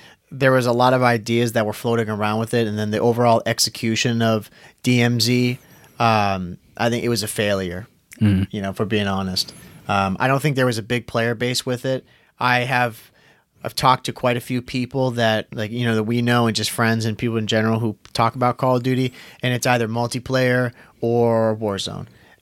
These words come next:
Speaker 1: Uh, there's, I've never talked to anybody who is like, "Oh, dude, D M Z is great." You know, now I don't talk to, like,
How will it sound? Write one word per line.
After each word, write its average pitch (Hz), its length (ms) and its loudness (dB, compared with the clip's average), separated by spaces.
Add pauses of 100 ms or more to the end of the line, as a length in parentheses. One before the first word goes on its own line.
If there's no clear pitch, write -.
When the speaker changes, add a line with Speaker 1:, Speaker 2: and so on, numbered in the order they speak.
Speaker 1:
Uh, 104 440 0
there's, 117 580 2 (160)
I've 120 200 2
never 127 300 0
talked 120 360 2
to 120 220 -6
anybody 120 560 2
who 113 240 0
is 110 140 0
like, 85 200 -8
"Oh, 151 240 2
dude, 131 200 2
D 135 160 -2
M 131 160 -2
Z 127 160 -2
is 113 80 -2
great." 101 320 -8 (380)
You 104 100 -4
know, 104 280 -2
now 139 160 2
I 151 40 4
don't 151 140 0
talk 147 220 2
to, 135 120 -6
like, 113 180 -4